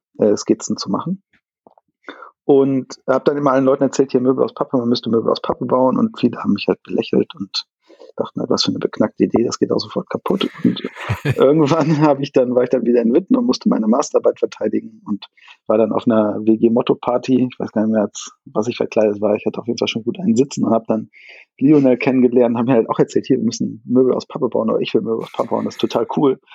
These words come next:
Speaker 1: Und er dann halt so auch im Suff so, ja, oh, cool. Und war dann halt einer der ersten, die halt nicht gelacht haben, sondern das ernsthaft gut
Speaker 2: Mhm.
Speaker 1: fanden. Und der Hintergrund ist halt auch, dass Lionel in einem Wellpappwerk im Controlling gearbeitet hatte und dadurch da auch schon Bezug zu hatte zu dem Material und da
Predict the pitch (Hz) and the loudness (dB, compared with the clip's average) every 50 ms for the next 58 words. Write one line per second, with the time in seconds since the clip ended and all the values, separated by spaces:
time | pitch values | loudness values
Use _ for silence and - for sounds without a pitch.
0 | - - - - - - _ - 147 127 120 113 - - 147 135 143 139 131 139 | -20 -20 -20 -20 -20 -12 _ 0 0 0 0 0 2 2 4 4 4 4 4 4
1 | 139 139 127 117 135 139 127 127 135 131 143 135 127 131 139 139 - 127 139 160 | 2 0 2 2 2 2 2 2 2 2 0 2 2 2 2 2 2 2 2 2
2 | 165 165 170 165 143 175 180 175 165 - - - - - - 196 208 214 226 233 | 2 0 -2 -2 -2 -2 -4 -4 -4 -6 -10 -12 -14 -10 -4 -2 0 0 0 0
3 | - - - 135 131 131 135 131 139 135 135 123 123 - 127 135 131 117 113 - | -2 -2 0 2 2 4 4 4 4 2 2 0 0 0 0 0 2 2 0 0
4 | - - - - 123 120 110 107 104 98 - 117 110 107 - - 107 104 98 92 | -2 -4 -8 -8 -4 -2 0 0 0 -2 -4 -6 -6 -6 -6 -8 -6 -6 -6 -6
5 | - - - - 104 101 - 101 98 101 101 98 95 - _ - 110 - - - | -6 -10 -12 -10 -8 -6 -4 -4 -4 -4 -4 -6 -6 -6 _ -12 -12 -10 -10 -12
6 | - - - - - 123 117 - 107 - - 95 - - 120 - _ _ _ _ | -14 -14 -16 -16 -12 -10 -8 -6 -4 -4 -4 -6 -6 -8 -10 -10 _ _ _ _
7 | - - - - _ _ _ - - 117 113 117 123 131 139 120 131 131 123 - | -20 -20 -20 -20 _ _ _ -4 -2 0 2 2 2 2 2 4 2 2 2 2
8 | 117 120 120 113 - 117 - - 120 135 139 131 127 123 120 120 117 117 - 120 | 0 0 0 0 -2 -2 -2 0 2 4 4 6 6 6 6 4 4 2 2 2
9 | 117 110 107 104 107 110 - - 131 127 135 135 - - 120 - 120 110 - - | 2 4 4 4 4 2 2 0 0 2 0 0 0 -4 -6 -6 -6 -4 -2 0
10 | 131 143 151 - - - - - - _ - - 160 160 165 - - 131 120 - | 0 0 0 -2 -2 -2 -2 -4 -4 _ -6 -4 -4 -2 -2 -2 -2 0 0 0
11 | - - 107 - - 110 92 - - - - - - 110 107 101 - - - - | 0 -2 -4 -2 -2 -2 0 -2 -2 -8 -8 -8 -6 -6 -6 -6 -8 -10 -8 -6
12 | - - 156 - - - - 151 156 - 262 226 - 151 147 139 - 135 135 - | -4 -4 -4 -6 -4 -2 0 0 0 0 -4 -6 -4 -2 -2 0 0 -2 -2 0
13 | 131 127 127 135 - 117 113 117 117 117 - | 0 2 2 2 0 0 0 0 0 -2 -4